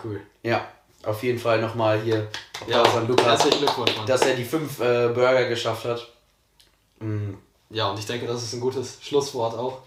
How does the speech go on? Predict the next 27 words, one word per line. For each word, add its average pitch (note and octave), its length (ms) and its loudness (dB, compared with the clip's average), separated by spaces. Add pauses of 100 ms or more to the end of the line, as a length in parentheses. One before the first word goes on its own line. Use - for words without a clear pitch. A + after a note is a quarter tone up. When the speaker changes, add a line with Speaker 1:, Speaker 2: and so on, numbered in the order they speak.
Speaker 1:
so A2+ 120 -6
ein A#2+ 40 2
Speaker 2:
Ja. G#2+ 100 6
Speaker 1:
Applaus. B2 400 -6 (720)
Denn, G#2 340 -4 (220)
ja, A#2 180 -2
jetzt A#2 200 -2
hätten C3+ 120 -6
wir B2 100 -4
alles C#3+ 200 -2
so C#3 100 -4
gesagt, C3 300 -2
wir B2 80 -4
haben A#2+ 80 -4
über A2+ 140 -4
Matrix, A#2+ 420 -6
das G#2+ 120 -8
Praktikum, A#2+ 540 -8
über A#2 200 -4 (200)
<laughs> - 200 -20
den G#2 140 -4
Roadhouse-Besuch A#2 680 -6
und, G#2+ 280 -6 (160)
äh, G#2 80 -8
den G#2 120 -8
Stream C#3+ 280 -6
gesprochen. B2+ 480 -4